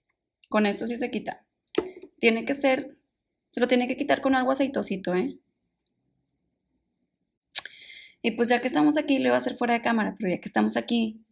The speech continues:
y como mandé al carajo como la mitad de mi video, pues vamos a hacerlo aquí.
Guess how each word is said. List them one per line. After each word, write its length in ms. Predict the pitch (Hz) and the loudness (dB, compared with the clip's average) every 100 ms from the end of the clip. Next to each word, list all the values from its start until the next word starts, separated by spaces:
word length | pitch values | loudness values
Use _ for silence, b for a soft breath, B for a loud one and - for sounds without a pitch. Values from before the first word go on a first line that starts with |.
| _ - | _ -14
y 100 | - | -2
como 540 | 190 185 185 220 - _ _ _ | 0 2 0 -2 -10 _ _ _
mandé 360 | 190 196 190 185 | 0 2 2 2
al 160 | 185 185 | 0 4
carajo 360 | 214 214 208 214 | 4 4 0 -2
como 360 | 208 190 165 - - | 0 0 -2 -4 -2
la 100 | 185 | 2
mitad 320 | 185 175 - 180 | 2 2 0 0
de 80 | |
mi 140 | 202 214 | 2 0
video, 440 | 233 233 196 202 _ _ _ - _ _ _ _ _ | -2 0 -2 -4 _ _ _ -20 _ _ _ _ _
pues 280 | 214 208 - | 0 0 -2
vamos 240 | - - | -4 -2
a 20 | |
hacerlo 240 | - - - | -4 -4 -4
aquí. 260 | - - | -8 -16